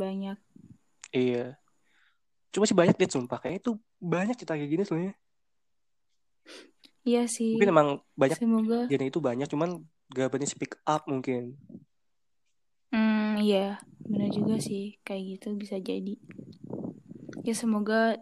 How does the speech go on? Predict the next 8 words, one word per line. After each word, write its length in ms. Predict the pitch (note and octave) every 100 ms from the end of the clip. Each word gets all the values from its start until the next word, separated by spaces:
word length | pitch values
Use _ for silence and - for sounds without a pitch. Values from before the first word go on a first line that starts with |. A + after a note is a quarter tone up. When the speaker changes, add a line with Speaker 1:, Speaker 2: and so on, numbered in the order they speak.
| -
Speaker 1:
tidak 300 | A3 G3+ G3
ada 80 | G3+
di 120 | G#3 G#3+
sekeliling-kelilingku. 1500 | - - G3+ G3 G3 F#3+ F#3+ - G3 F#3+ F#3+ F#3+ G3 G3 G3 _ _ _ _ _ _ _ _ _ _ _ _ _ - G#3+ G#3 G3+
<laughs> 540 | G3+ F#4 - - - - - _ _ _ -
Speaker 2:
Iya, 240 | C3 B2
semoga 240 | A2+ C#3 D3
nggak 240 | C#3 C3+